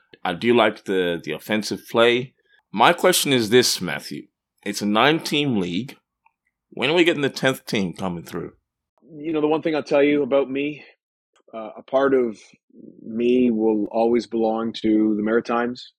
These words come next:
Speaker 2: Spent many years in and around Prince Edward Island, in Nova Scotia. I'll be fortunate to go out there for Touchdown Atlantic in about two and a half weeks. But the Maritimes is a place that is kind of an island in Canada,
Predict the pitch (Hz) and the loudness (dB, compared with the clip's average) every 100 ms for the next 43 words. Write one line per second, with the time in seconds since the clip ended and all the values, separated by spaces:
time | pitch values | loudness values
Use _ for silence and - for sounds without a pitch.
0 | _ - - 110 - - _ - _ - | _ -6 -2 -2 -2 -14 _ -20 _ -6
1 | 101 117 117 117 123 123 - - - _ | 0 2 6 8 8 6 0 -8 -12 _
2 | _ - 110 110 113 107 110 110 107 107 | _ -4 0 4 4 6 6 6 4 4
3 | 107 101 - - 101 104 104 117 117 110 | 0 -2 -6 -4 0 2 6 6 4 -2
4 | 110 _ _ _ - 95 95 95 90 - | -10 _ _ _ -16 -12 -10 -10 -8 -2
5 | 107 - 107 107 _ _ - - 95 92 | 0 0 -4 -6 _ _ -12 -4 -2 0
6 | 98 - 107 113 98 98 101 98 107 104 | 0 2 0 0 -2 4 4 4 4 4
7 | 104 90 - 104 110 101 107 104 95 101 | 2 -2 -10 -2 0 0 0 2 0 0
8 | 104 98 98 98 98 - - 110 107 107 | 0 -2 -2 0 0 -2 -2 4 6 4
9 | 101 104 - 90 - - - _ _ - | 2 -4 -4 -4 -4 -8 -10 _ _ -20
10 | - - - - _ - 123 131 160 175 | -18 -18 -18 -20 _ 0 2 6 6 4
11 | 160 147 135 123 - - - - 98 139 | 2 2 0 -6 -14 -18 -20 -12 -4 0
12 | 127 - 160 175 175 - 151 - 160 - | -2 0 4 6 6 2 -4 -2 -6 -6
13 | - 160 170 147 135 139 135 127 113 110 | -4 0 2 2 2 2 2 0 -2 -6
14 | 120 117 107 131 135 127 120 | -8 -8 -6 -2 0 2 2